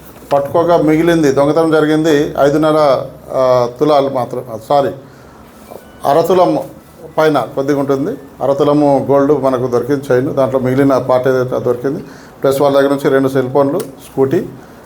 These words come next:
మరియు కారు డిటైన్ చేయడం జరిగింది. ఈ పనిని, ఆ, చాకచక్యంగా ప్లస్ కష్టపడి, ఆ, నైట్, ఆ, రేయింబగళ్ళు, ఆ, కష్టపడి, ఆ,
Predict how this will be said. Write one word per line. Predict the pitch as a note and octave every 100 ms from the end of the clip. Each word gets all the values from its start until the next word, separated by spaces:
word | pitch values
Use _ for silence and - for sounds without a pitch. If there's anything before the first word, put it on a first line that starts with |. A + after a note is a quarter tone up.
| -
మరియు | C3+ C#3+ D3 C3 C3 - - -
కారు | C#3 C#3+ B2 C3
డిటైన్ | C3+ C#3 B2+
చేయడం | B2+ A#2+
జరిగింది. | A#2 G#2 G#2 C#3+ - - - - - - - - - - - - - C#3
ఈ | C#3 C3 B2 - - D3
పనిని, | D#3+ E3 D#3 C3+ C3+ - - - D3
ఆ, | C3+ C3+ C3 B2+ B2 C#3+
చాకచక్యంగా | C#3+ D#3 E3 D#3+ D#3 D#3+
ప్లస్ | E3 D#3 C#3+ C#3+
కష్టపడి, | C3+ C3+ D#3+ D#3 D#3 C#3 C3+ - - - -
ఆ, | C3 C3
నైట్, | C3+ D#3 D#3 F3 E3 D#3 C#3+ D3 -
ఆ, | C#3+ C3+ C3+ C3
రేయింబగళ్ళు, | B2+ D#3 D3+ D3+ C#3+ C#3 - - -
ఆ, | C3
కష్టపడి, | B2+ C3 C3 D3+ G3+ - - - - - - - - -
ఆ, | -